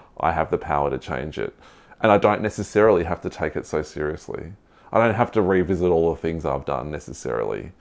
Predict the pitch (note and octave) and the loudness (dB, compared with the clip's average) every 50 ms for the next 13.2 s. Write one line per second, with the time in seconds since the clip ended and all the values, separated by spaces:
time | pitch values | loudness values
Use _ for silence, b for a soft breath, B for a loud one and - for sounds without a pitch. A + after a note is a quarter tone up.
0 | B B B B B B B G2 G2+ F#2 F2 E2+ E2+ F2 F2 E2+ E2 E2 D2+ E2 | B B B B B B B -2 2 4 4 6 6 6 6 4 2 0 -2 -2
1 | E2 - - - E2 D#2+ D#2+ D#2 D#2 D#2 D#2 D#2 D#2 D#2 F2+ F2+ D#2+ D#2 D#2 D#2 | -4 -2 0 2 2 2 2 0 -2 -2 -2 -2 -4 -4 0 0 2 2 2 2
2 | D#2 D#2 D#2 D#2 D2 D2 D2+ D2+ D2 - _ B B B B B B B B B | 0 0 0 0 0 0 -2 -4 -6 -10 _ B B B B B B B B B
3 | B B B B B - - G#2+ E2 D2+ E2+ - F2+ G2+ G#2 F#2+ G2 F#2+ - F#2+ | B B B B B -6 -2 0 2 4 4 6 6 6 8 8 6 4 2 0
4 | F#2+ F#2 - D#2+ D2 - G2 F#2+ F#2 F2+ F#2 G2 F#2+ F#2 A2 B2+ C3+ A#2+ - - | 0 2 2 2 6 6 6 6 6 4 4 6 8 10 10 10 10 8 4 0
5 | E2 D#2+ F2+ E2+ D#2+ D#2 D#2+ E2 F2 G2+ C3 F3+ G#3+ G3+ - _ _ _ _ _ | 0 0 2 2 2 2 2 4 4 2 2 2 0 -4 -8 _ _ _ _ _
6 | _ _ _ _ _ _ _ _ _ _ _ - - - - F2+ F2 E2+ E2 - | _ _ _ _ _ _ _ _ _ _ _ -18 -14 -4 0 2 2 2 2 2
7 | - F#2+ - - F#2 E2+ E2+ F2+ G2+ A2+ A#2 G2+ D#2 D2 D#2+ F2+ G2 G2 F#2+ F2 | 2 0 2 2 0 4 6 6 6 6 6 4 0 -2 -2 -4 -6 -6 -6 -8
8 | - _ - F#2+ F#2 F2 - - - F#2+ - - F2+ F#2 F#2 F#2 F#2 F#2 F#2 F2 | -8 _ 4 4 4 4 2 -6 -10 -10 -2 2 2 4 4 6 8 8 8 8
9 | E2+ E2+ E2+ - F2 F2 - - F#2 F2 E2 D#2 D#2+ D#2+ D#2 D#2+ - - - D#2 | 8 6 6 4 2 -2 -2 -4 -6 -2 -2 0 -2 0 -2 -4 -4 0 2 6
10 | F2+ A2 A#2+ G2 F#2 D#2 D#2 D#2 D#2 D2+ D#2 D#2 D#2+ D#2+ D#2 D#2 - - E2 F2 | 6 6 6 6 4 2 2 2 0 -2 -2 -2 -2 -2 -2 -4 -6 -4 -4 -2
11 | F#2+ F2+ - C#2+ - - E2 D#2+ D#2 - - D#2 D#2 D#2+ - E2 D2 D2+ D2+ D2 | -2 -2 -2 -4 -2 -2 -2 -2 -2 -4 -8 -8 -6 -4 -4 -4 -4 -4 -6 -6
12 | D2 D2 - D#2 D#2 - - - D#2 C#2+ C2+ C2+ - - D#2 C#2+ - - - A#1+ | -8 -6 -6 -6 -8 -6 -10 -10 -8 -8 -8 -8 -6 -4 -4 -4 -4 -4 -8 -8
13 | B1 A#1+ - | -8 -12 -14